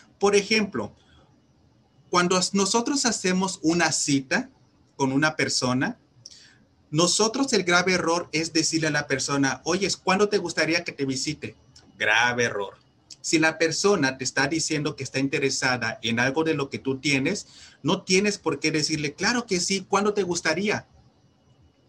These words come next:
Cuando la persona ya te mandó mensaje para est-, porque está interesada en algo y quiere formular una cita contigo, tú le tienes que decir, "Listo, mira,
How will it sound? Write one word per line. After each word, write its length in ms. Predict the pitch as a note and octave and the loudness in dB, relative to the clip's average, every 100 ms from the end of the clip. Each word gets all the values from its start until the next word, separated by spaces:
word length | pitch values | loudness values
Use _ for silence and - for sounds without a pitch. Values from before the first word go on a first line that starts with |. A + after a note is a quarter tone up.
| _ - - - | _ -20 -10 -2
Cuando 200 | D#3 E3 | 0 2
la 160 | E3 | -2
persona 340 | E3 D3+ F#3+ A#3+ | -2 -2 0 0
ya 160 | A3 | -2
te 100 | A3 | -2
mandó 240 | G3 F3+ F3 | -2 -2 -2
mensaje 480 | F3+ D3 D#3+ E3 | -2 0 -2 -2
para 240 | D#3+ C#3+ C3 | -4 -2 -2
est-, 320 | A#2+ - C#3 - | -2 -6 -12 -8
porque 220 | C#3+ C#3 | -8 -6
está 140 | C3+ D#3+ | -2 -2
interesada 520 | F3+ F#3+ F3+ F3+ F3 | 0 0 0 0 0
en 100 | D#3+ | 2
algo 340 | D#3+ F3 F#3+ - _ _ _ _ _ _ | 2 0 -4 -8 _ _ _ _ _ _
y 140 | D#3+ C#3 | -6 -2
quiere 300 | - F#3+ A3 | 4 4 4
formular 600 | F#3+ E3 C#3+ C#3 D#3 - | 0 0 2 4 2 2
una 280 | D3+ D#3+ D3+ | 2 2 2
cita 420 | D3 C#3 F#3+ B3 | -2 -2 -2 0
contigo, 560 | C#3 C3 D3 D3+ A#3 - - - | -2 0 -2 0 -2 -4 -20 -6
tú 120 | E3+ | 0
le 100 | G3 | 2
tienes 300 | G3 F3 F3 | 2 0 0
que 100 | - | -2
decir, 340 | D3+ C#3+ D#3 C#3 | -2 0 0 2
"Listo, 320 | D3+ D#3 C#3 | 0 0 0
mira, 360 | C3 B2 G#2+ | 2 2 0